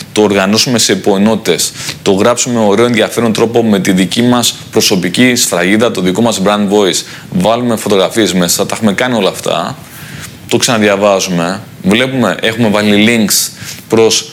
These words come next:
προϊόντα, προς υπηρεσίες, προς άλλα χρήσιμα άρθρα για το κοινό.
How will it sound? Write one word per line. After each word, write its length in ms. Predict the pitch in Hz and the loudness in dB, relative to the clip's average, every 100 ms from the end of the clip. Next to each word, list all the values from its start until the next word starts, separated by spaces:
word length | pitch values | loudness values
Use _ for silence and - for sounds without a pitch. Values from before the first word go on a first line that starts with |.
| - - - | -18 -20 -8
προϊόντα, 540 | - 107 117 123 104 85 | 0 2 4 2 0 -2
προς 300 | - 110 - | 0 0 0
υπηρεσίες, 640 | 107 104 95 - 120 - | 0 2 2 2 0 0
προς 260 | 110 101 - | 0 -2 -2
άλλα 460 | 107 120 113 95 - | -2 0 0 -2 -4
χρήσιμα 520 | - 120 120 117 110 | -2 0 0 0 0
άρθρα 460 | 117 - 107 85 - - - | 0 -2 -2 -2 -6 -14 -4
για 140 | 101 | 0
το 100 | 104 | 0
κοινό. 520 | 110 110 120 135 95 | 0 2 2 2 0